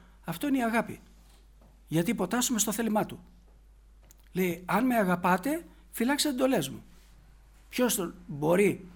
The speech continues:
να αναγεννήθηκε σήμερα και αύριο να λέει, "Δεν υπάρχει τίποτα, δεν ασχολούμαι με αυτό";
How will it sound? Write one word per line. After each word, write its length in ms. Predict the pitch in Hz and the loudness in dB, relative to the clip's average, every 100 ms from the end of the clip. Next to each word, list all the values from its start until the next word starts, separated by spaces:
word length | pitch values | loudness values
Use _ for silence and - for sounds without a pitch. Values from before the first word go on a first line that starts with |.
| - | -4
να 100 | 151 | 0
αναγεννήθηκε 560 | 156 151 170 202 196 160 | 0 0 0 0 0 -2
σήμερα 500 | - 208 247 302 - - - - | 0 0 0 -2 -6 -18 -20 -8
και 160 | - 208 | 0 0
αύριο 180 | 208 | 2
να 120 | 180 180 | 0 2
λέει, 140 | 202 | 2
"Δεν 140 | 190 | 0
υπάρχει 300 | 180 185 180 | 0 0 -2
τίποτα, 500 | 190 233 269 285 302 - - - | -2 -2 -2 -2 -4 -8 -18 -4
δεν 220 | 202 202 | -2 0
ασχολούμαι 400 | 180 185 190 135 | -2 0 2 0
με 80 | 123 | -2
αυτό"; 280 | - 113 | -10 -16